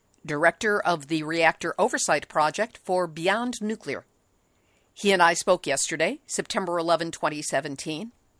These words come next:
and Paul had just come from a meeting at Nuclear Regulatory Commission headquarters in Rockville, Maryland. He wasted no time getting into the issues.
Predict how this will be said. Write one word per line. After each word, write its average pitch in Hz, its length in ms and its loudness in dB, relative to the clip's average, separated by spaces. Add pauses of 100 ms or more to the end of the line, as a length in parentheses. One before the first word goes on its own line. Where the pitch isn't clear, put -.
(380)
and 190 240 4
Paul 196 340 6
had 180 360 2 (100)
just - 340 4
come 285 300 -2
from 269 180 -6
a 233 60 0
meeting 214 440 -2 (300)
at 175 220 2
Nuclear 190 380 0
Regulatory 175 540 0
Commission 196 360 -4
headquarters 214 800 -2 (120)
in 160 160 -4
Rockville, 185 600 4 (100)
Maryland. 123 520 -6 (500)
He - 160 0
wasted 156 520 -2
no 175 200 6
time 269 440 0 (120)
getting 214 240 4
into 202 540 -2
the 202 200 -6
issues. 131 560 -6